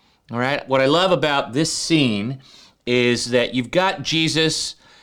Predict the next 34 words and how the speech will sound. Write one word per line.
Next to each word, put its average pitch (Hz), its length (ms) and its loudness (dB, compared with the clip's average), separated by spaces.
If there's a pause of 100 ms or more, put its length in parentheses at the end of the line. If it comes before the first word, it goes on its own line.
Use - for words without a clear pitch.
(180)
and 117 120 -2
he's 117 180 -2
taken 190 380 -2
on 175 220 2
flesh, 131 540 0
God 160 580 2
in 240 300 4
the 214 80 2
flesh, 147 680 0 (540)
and 139 160 2
that 202 160 0
flesh 202 320 2
is 139 80 -2
tired, 165 480 2 (280)
<laughs> - 300 -16
all 123 80 0 (460)
right? 175 240 0 (180)
So 254 340 2
tired 123 560 2 (600)
that, 160 540 2 (520)
uh, 143 260 0
there 185 200 2
can 220 180 4
be 180 260 0
waves 180 480 2
crashing 170 460 0
over, 151 480 4
and 123 200 0
he's 214 200 2
just 139 300 -2
exhausted. 135 580 0
He 180 100 -4
can 143 160 -2
sleep 160 580 0